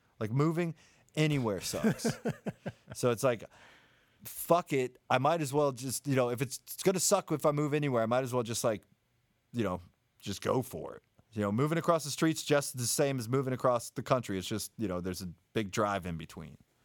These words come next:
Speaker 1: It's the only difference.
Speaker 2: Yeah, and like you said, you know, you have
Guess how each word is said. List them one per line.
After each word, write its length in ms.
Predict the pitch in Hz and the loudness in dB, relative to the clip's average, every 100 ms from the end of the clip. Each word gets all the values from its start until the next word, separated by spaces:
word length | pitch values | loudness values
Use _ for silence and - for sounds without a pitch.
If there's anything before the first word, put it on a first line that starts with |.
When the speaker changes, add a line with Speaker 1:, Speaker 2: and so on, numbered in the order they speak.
| _ | _
Speaker 1:
It's 100 | - | -10
the 60 | |
only 260 | 92 113 113 | -2 0 0
difference. 520 | 98 85 62 62 - _ _ _ _ _ _ _ _ _ _ _ - _ | -2 -6 -10 -20 -20 _ _ _ _ _ _ _ _ _ _ _ -20 _
Speaker 2:
Yeah, 260 | 160 180 95 - | 2 2 2 0
and 400 | 123 123 120 110 - - - _ _ - | 2 2 0 -6 -10 -20 -20 _ _ -6
like 240 | 117 113 | -4 -2
you 60 | 123 | -2
said, 420 | 139 139 104 - - - | 2 2 0 -6 -16 -8
you 100 | 104 | -4
know, 120 | 98 | -2
you 180 | 104 101 | -2 0
have 240 | 104 98 | -2 -4